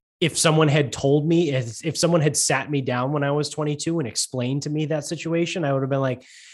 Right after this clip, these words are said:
"Yeah, I'll just scrape by on, like, ramen." and whatever. 'Cause, like, I took the, I took the loan, even though I had free grad school, because I was like, "Oh, cool, it's free money."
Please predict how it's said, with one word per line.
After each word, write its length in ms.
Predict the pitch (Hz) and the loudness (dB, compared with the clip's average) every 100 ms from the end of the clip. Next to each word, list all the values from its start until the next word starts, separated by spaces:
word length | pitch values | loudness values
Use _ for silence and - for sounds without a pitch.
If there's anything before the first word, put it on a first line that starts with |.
| - | -2
"Yeah, 120 | 170 143 | 2 4
I'll 120 | 156 | 4
just 240 | 170 - | 2 0
scrape 320 | - 156 143 | 2 2 4
by 240 | 147 135 127 | 2 2 2
on, 160 | 127 | -2
like, 220 | 120 107 98 | -4 -8 -8
ramen." 500 | 104 104 101 95 87 _ _ _ _ _ - | -6 -4 -4 -8 -10 _ _ _ _ _ -8
and 180 | 107 | -6
whatever. 520 | 101 101 98 90 85 - _ _ | -4 -4 -4 -6 -14 -16 _ _
'Cause, 140 | 143 143 | 2 4
like, 120 | 143 | 4
I 80 | 151 | 2
took 300 | - - - | 0 -2 2
the, 140 | 139 | 0
I 120 | 120 135 | 0 -4
took 320 | - 143 - | -2 -4 -2
the 80 | 127 | -4
loan, 640 | 110 123 127 117 117 113 _ | -2 0 0 -2 -6 -12 _
even 200 | 135 120 | -2 -2
though 140 | 113 113 | 0 -2
I 60 | |
had 200 | 104 120 | 0 -2
free 200 | - 127 | -2 -4
grad 320 | 113 110 127 | -2 -2 -2
school, 280 | - - 110 | -2 -4 -4
because 320 | 107 110 113 | -4 -4 -2
I 80 | 113 | -2
was 180 | 107 107 | -2 -2
like, 120 | 120 | 0
"Oh, 160 | 175 127 | 2 2
cool, 220 | - 139 | 2 0
it's 100 | 101 | 0
free 260 | - 135 127 | -8 -4 -2
money." 360 | 135 120 - | 0 -2 -8